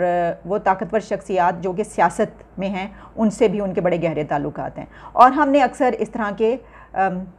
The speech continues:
वाक़यात भी देखे, देखे हैं पाकिस्तान में कि जब भी कोई ऐसा मामला होता है तो हमें नज़र आता है कि मलिक रियाज मीडिएशन का किरदार उन्होंने अदा किया, उन्होंने ये पैचअप करवाया, उनसे ये वाला पैगाम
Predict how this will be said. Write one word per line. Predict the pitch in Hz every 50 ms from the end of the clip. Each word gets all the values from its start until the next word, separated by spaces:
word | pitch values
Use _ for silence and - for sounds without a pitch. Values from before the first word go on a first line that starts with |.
| - 180
वाक़यात | 190 208 208 214 240 208 190 208
भी | 175 220 220
देखे, | 180 190 190 196 220 190 - -
देखे | 180 190 175 - 220
हैं | 196 165
पाकिस्तान | 185 170 170 - - - 180 165
में | 165 170 175 -
कि | - 180 180 180 180 175
जब | 175 202 185 170
भी | 226
कोई | 220 226 202 196
ऐसा | 180 190 - 190
मामला | 180 170 165 175 180 180
होता | 170 165 165 175
है | 175
तो | 170 190
हमें | 185 170 170
नज़र | 170 165 180 185 180
आता | 165 165 - 170
है | 175
कि | - 185 180
मलिक | 180 175 180 185 -
रियाज | 180 180 165 170 170 180
मीडिएशन | 185 175 190 190 185 175 - 214 190 180 175 - - - - - - -
का | 208 196
किरदार | 196 208 185 160 160 165 170
उन्होंने | 185 175 185 185 185
अदा | 180 170 170 160
किया, | 160 - 170 170 175 165
उन्होंने | - 220 208 214 202 196 196 190
ये | 190 185 180
पैचअप | 180 - 170 165 170 196 190 -
करवाया, | - 185 175 165 160 160 156 151 - - - - - 277 233 - - -
उनसे | 208 254 240 220 - 277
ये | 247 214 226 226
वाला | 226 214 214 214 214 208 202
पैगाम | 202 - 220 208 190 196 196 202 202 196